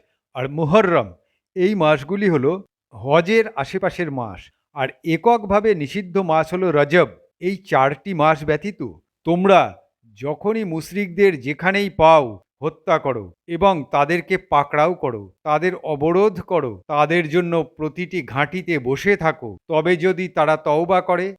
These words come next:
সালাত কায়েম করে আর জাকাত দেয়, অর্থাৎ তারা ইসলাম অর্থাৎ মুসলমান হয়ে যায়, তাহলে তাদের পথ ছেড়ে দাও। নিশ্চয়ই আল্লাহ বড়ই ক্ষমাশীল এবং দয়ালু। আচ্ছা, আমার এই ভিডিওটা যত মুসলমান দেখছেন,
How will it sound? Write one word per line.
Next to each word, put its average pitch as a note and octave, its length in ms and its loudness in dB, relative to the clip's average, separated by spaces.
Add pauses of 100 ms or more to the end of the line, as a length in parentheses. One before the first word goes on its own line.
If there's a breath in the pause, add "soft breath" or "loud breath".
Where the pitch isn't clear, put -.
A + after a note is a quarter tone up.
সালাত F#3+ 600 0
কায়েম F#3 320 2
করে E3 420 -2
আর C#3+ 280 -6
জাকাত D3+ 380 0
দেয়, C#3+ 380 -2
অর্থাৎ D#3+ 460 -8
তারা D#3 340 -4
ইসলাম C#3+ 520 -6
অর্থাৎ C3 260 -14
মুসলমান F3+ 760 0
হয়ে D3 240 -2
যায়, G2+ 300 -12 (180)
তাহলে E3 400 2
তাদের D3 460 0
পথ C#3+ 200 -2 (120)
ছেড়ে D3 240 -4
দাও। F#3 380 2 (180)
নিশ্চয়ই D3 680 0 (160)
আল্লাহ D#3 540 0
বড়ই E3+ 320 -2
ক্ষমাশীল D#3 640 -4 (100)
এবং C#3 420 -4
দয়ালু। C3 540 -2 (340)
আচ্ছা, F#3 500 2 (340)
আমার F#3+ 340 0
এই A#3 160 -4
ভিডিওটা E3 480 -2
যত D3+ 280 -4
মুসলমান F#3+ 600 -6
দেখছেন, C#3+ 460 -4